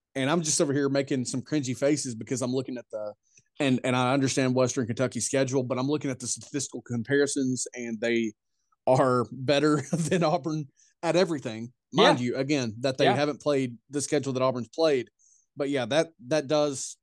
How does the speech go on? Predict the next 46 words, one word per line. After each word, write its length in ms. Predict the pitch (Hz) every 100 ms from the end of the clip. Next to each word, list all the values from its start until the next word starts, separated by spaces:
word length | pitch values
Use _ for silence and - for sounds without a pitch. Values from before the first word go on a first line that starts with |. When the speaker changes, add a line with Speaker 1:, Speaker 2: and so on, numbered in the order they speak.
| 151
Speaker 1:
really 280 | 143 156 147
intrigue 320 | 135 156 147
me. 160 | 160 147
I 100 | 123
will 220 | 120 107
probably 540 | - 143 139 135 131
try 180 | 127 135
to 80 | 127
throw 180 | 143 135
some 180 | 131 131
money 160 | 131
on 140 | 131 131
that 160 | 135
one 140 | 139 131
if 100 | 127
I 60 |
make 220 | 123 131
it 100 | 131
back 240 | - 127 -
across 340 | - 131 131
state 220 | - 131 -
lines 500 | 123 131 127 123 - _ - _ _
into 200 | 151 143
the 80 | 127
great 220 | 139 147
state 160 | 143 151
of 40 | 139
Tennessee. 540 | 160 147 160 156 139 - _ -
Speaker 2:
Mm. 80 | 110
Speaker 1:
But 80 | 139
I 40 |
also, 440 | 160 175 151 123 107 _ - 156 -
I'm, 180 | 151 -
I'm 160 | 139
right 160 | 143 139
there 100 | 131
with 140 | 139 127
you. 120 | 98 _ _ -
Would 120 | 151
not 140 | 160 160
wanna 120 | 151
play 160 | 160 143
Auburn 260 | 147 135
right 180 | 131 135
now 360 | 135 139 135 131 _ _
if 280 | 170 170 160